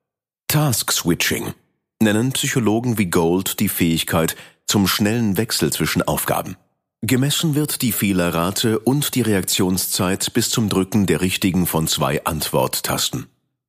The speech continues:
Weil diese je nach Instruktion mal für Rot, mal für Viereck steht, kann man bei einem blauen Viereck schon mal durcheinander kommen.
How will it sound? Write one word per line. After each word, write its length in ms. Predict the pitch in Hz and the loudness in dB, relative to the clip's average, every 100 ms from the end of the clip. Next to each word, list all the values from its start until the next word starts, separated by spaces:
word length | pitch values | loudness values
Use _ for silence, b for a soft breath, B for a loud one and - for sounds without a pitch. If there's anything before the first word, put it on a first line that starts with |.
| _ | _
Weil 260 | 110 120 123 | 0 0 0
diese 200 | 147 135 | 0 0
je 160 | 120 | 2
nach 160 | 156 131 | 0 0
Instruktion 920 | 117 120 - 110 - - 101 95 98 | 0 0 0 -2 0 0 2 4 2
mal 200 | 87 76 | 2 0
für 160 | - | -2
Rot, 640 | 65 69 85 185 - - _ | 0 2 2 2 -2 -6 _
mal 220 | 85 69 | 0 0
für 180 | - 73 | 0 0
Viereck 460 | - 139 139 82 - | 0 0 0 -2 -2
steht, 400 | - 92 90 B B B B _ | 2 2 0 B B B B _
kann 160 | - 151 | -2 2
man 180 | 160 151 | 2 2
bei 80 | |
einem 280 | - 127 123 | 0 0 0
blauen 460 | 107 90 110 147 139 | 2 2 2 0 0
Viereck 500 | - - 131 101 - | -2 0 2 2 0
schon 220 | - - | 0 2
mal 200 | 95 90 | 4 2
durcheinander 560 | 92 87 92 85 65 62 | 2 0 0 0 0 -2
kommen. 280 | 60 55 | -2 -4